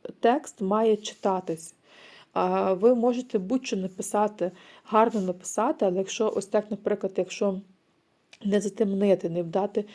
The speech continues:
е, там підложку під задній фон, е, то буде не читатись і, ну, не буде ефективне це сторіс.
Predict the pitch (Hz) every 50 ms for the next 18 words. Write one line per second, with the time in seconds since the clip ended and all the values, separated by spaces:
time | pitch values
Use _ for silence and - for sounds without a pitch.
0 | - - - - _ _ - 190 190 190 185 190 190 190 190 - 196 190 185 -
1 | 233 180 190 190 202 196 196 202 - - 165 160 - - - 175 - - - 160
2 | - 196 196 180 196 208 202 - - - 190 185 175 170 170 - - - - -
3 | - - _ _ - - 190 180 180 180 180 - 190 170 175 202 233 226 196 185
4 | 185 170 - - 190 185 196 190 190 - - - - 196 220 247 240 226 208 -
5 | - - _ - 190 185 185 180 180 185 180 175 180 - _ _ _ _ _ _
6 | _ _ - - 196 196 214 196 220 240 - 190 185 190 - 190 - _ - 190
7 | 165 165 165 165 - - - - - 165 160 175 - - - -